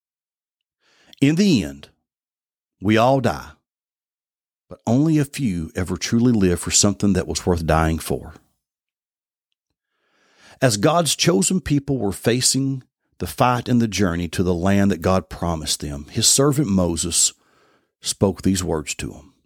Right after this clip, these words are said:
And you can find them in Deuteronomy thirty, verse nineteen. "Today, I have given you the choice between life and death, between blessings and curses. Now I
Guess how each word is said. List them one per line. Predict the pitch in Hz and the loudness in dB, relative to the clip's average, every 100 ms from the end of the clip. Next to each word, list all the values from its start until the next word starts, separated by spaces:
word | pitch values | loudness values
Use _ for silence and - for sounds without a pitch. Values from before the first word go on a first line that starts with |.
| _ _ - | _ _ -4
And | 87 | 0
you | 101 | 2
can | 160 | 0
find | 139 123 92 80 | 0 0 0 -4
them | 80 | -4
in | 82 | -2
Deuteronomy | 90 95 113 95 85 80 | 0 2 2 2 2 -2
thirty, | 87 95 78 67 - _ _ _ _ - | 0 0 0 -8 -16 _ _ _ _ -2
verse | 82 - | -2 -2
nineteen. | 78 - 78 62 - _ _ _ _ _ _ _ _ _ _ _ _ _ _ _ _ _ | -4 -4 -8 -8 -14 _ _ _ _ _ _ _ _ _ _ _ _ _ _ _ _ _
"Today, | - 113 123 95 69 - _ _ _ _ _ _ _ _ | -2 2 2 2 -4 -12 _ _ _ _ _ _ _ _
I | 104 | 0
have | 143 131 | 2 0
given | 117 135 107 90 | 0 0 0 0
you | 90 | -2
the | 95 | -2
choice | - - 82 76 | -2 -2 -2 -4
between | - 101 - 87 82 | -6 -6 -2 -2 0
life | 85 101 110 131 | 2 2 0 0
and | 120 | 0
death, | 82 - - - _ _ _ _ _ _ _ _ - | -2 -6 -18 -20 _ _ _ _ _ _ _ _ -10
between | - - 92 85 | -4 0 0 2
blessings | 90 107 - 131 127 127 - - | 2 2 2 2 0 0 -4 -4
and | 120 113 | -4 -2
curses. | 85 73 - - - - _ _ _ _ _ _ _ _ - | -4 -4 -6 -8 -10 -12 _ _ _ _ _ _ _ _ -2
Now | 104 127 147 151 | 2 4 4 2
I | 117 | -2